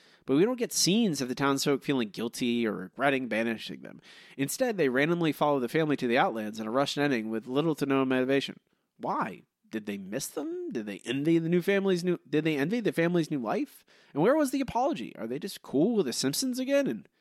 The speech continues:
and what, the town just moved a few miles down the road? Again? Stupid episode filled with unlikable characters. And the less said about Wiggum spraying his jerk off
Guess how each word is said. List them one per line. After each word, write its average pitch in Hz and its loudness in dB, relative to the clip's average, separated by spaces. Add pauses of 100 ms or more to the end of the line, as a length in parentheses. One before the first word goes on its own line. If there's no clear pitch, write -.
and 160 2
what, 190 2
the - -10
town 151 2
just 120 -2
moved 147 2
a 143 -4
few 165 -4
miles 151 2
down 143 2
the 123 0
road? 160 0 (460)
Again? 135 -4 (460)
Stupid 233 2
episode 147 0
filled 139 2
with 123 0
unlikable 123 0
characters. - -10
And 107 -10
the 120 -2
less 180 4
said 185 2
about 147 0
Wiggum 139 0
spraying 143 0
his 120 -2
jerk 139 0
off 95 -4